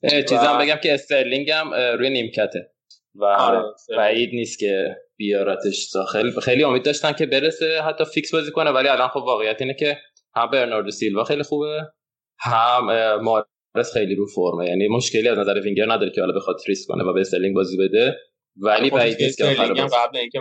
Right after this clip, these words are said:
Speaker 2: مصدوم شه خیلی آماده، بازی خوبی نمی‌کرد. این
Speaker 1: آره،
Speaker 2: حتی
Speaker 1: فصل رو خیلی خوب شروع کرد ولی در ادامه خیلی افت کرد.
Speaker 2: آره.
Speaker 1: ولی به نظرم، اه، قطعاً آگوئرو و استرلینگ شانس اول وارد شدن به بازی هم توی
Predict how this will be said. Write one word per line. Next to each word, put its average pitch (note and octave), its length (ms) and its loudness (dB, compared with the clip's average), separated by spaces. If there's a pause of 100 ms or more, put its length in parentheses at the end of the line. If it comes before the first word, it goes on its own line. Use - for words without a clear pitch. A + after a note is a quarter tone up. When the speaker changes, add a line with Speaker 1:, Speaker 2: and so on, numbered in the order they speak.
(140)
Speaker 2:
مصدوم C3 260 -14
شه B2 140 -4 (100)
خیلی A#2+ 240 0
آماده، G#2+ 280 -2 (140)
بازی A2+ 240 0 (100)
خوبی A2 280 -2
نمی‌کرد. F#2 340 -6
این F#2+ 140 0
Speaker 1:
آره، B2+ 300 2
Speaker 2:
حتی A#2+ 180 0
Speaker 1:
فصل C3 280 2
رو E3 60 2
خیلی D#3 380 0
خوب E3+ 200 -4
شروع F3+ 240 -2
کرد F3 340 0
ولی D3 320 0 (160)
در A#2 260 2
ادامه A2 360 0
خیلی G2+ 360 0
افت D#2 220 -4
کرد. - 200 -8 (580)
Speaker 2:
آره. A2+ 120 2
Speaker 1:
ولی D3 540 0 (220)
به A#2 100 2
نظرم، A2+ 400 4 (100)
اه، G#2+ 260 2 (460)
قطعاً G#2+ 460 -2
آگوئرو G#2 540 0
و - 20 0
استرلینگ G2 540 0
شانس G#2 300 -2
اول G2 640 2 (580)
وارد G2 240 0
شدن F#2 220 -2
به F#2 80 0
بازی F#2+ 300 -2
هم F2 80 -2
توی - 320 -2